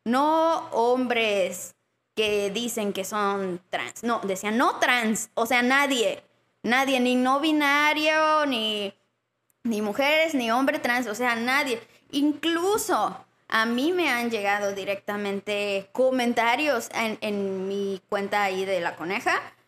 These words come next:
de que de plano mujeres di-, diciendo que no debemos de hablar desde el ser L G B T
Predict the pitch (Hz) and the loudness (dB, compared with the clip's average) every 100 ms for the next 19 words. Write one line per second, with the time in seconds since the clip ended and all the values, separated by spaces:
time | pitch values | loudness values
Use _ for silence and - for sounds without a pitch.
0 | _ _ _ _ _ _ - 208 240 233 | _ _ _ _ _ _ -12 0 2 4
1 | 226 220 220 214 - 233 226 220 - - | 2 2 0 -2 -2 2 2 0 -4 -4
2 | 233 226 226 - 233 233 269 339 320 214 | -2 -2 -4 -2 2 2 2 2 2 0
3 | 220 220 _ _ - 233 247 262 247 294 | -4 -12 _ _ -4 0 0 0 2 2
4 | 277 247 214 - - 202 - - 277 294 | 0 -4 -8 -8 -14 -14 -10 -2 0 0
5 | 294 220 233 269 311 302 285 247 240 269 | 0 -2 2 2 2 2 2 2 0 2
6 | 302 262 247 - 208 202 190 202 208 233 | 2 0 -4 -4 0 0 2 0 0 0
7 | - _ _ _ _ 208 226 226 226 220 | -4 _ _ _ _ -4 0 0 0 -2
8 | 220 214 - 214 214 208 247 254 254 247 | 0 0 -2 -2 -2 -2 -2 0 0 0
9 | 240 247 226 220 214 220 220 214 208 | -2 -2 -2 0 -2 -2 -2 -2 -6